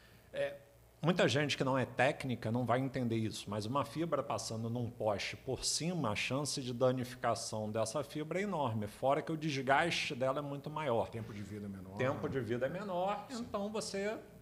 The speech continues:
Speaker 1: tem ali um, um, um, um investimento necessário maior. Quando você olha pros postes virando data centers e toda essa conexão do cinco G chegando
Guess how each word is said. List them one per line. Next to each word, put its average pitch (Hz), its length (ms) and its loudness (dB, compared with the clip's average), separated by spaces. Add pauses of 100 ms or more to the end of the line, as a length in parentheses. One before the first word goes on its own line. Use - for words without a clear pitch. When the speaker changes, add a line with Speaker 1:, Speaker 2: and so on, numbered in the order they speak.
Speaker 1:
tem 175 200 2
ali 175 380 4 (360)
um, 170 100 -2
um, 160 540 0 (200)
um, 151 120 -10 (360)
um 156 80 8
investimento 190 840 6
necessário 175 840 0
maior. 120 560 0 (340)
Quando 311 160 -2
você 302 280 2
olha 139 420 8 (300)
pros 151 240 4
postes 110 880 2 (100)
virando 170 480 0
data 165 280 0
centers 98 760 -6 (640)
e 143 240 6 (160)
toda 226 200 4
essa 214 200 2
conexão 185 580 -2
do 175 80 -4
cinco 175 340 -4
G 143 160 -2
chegando 120 800 -2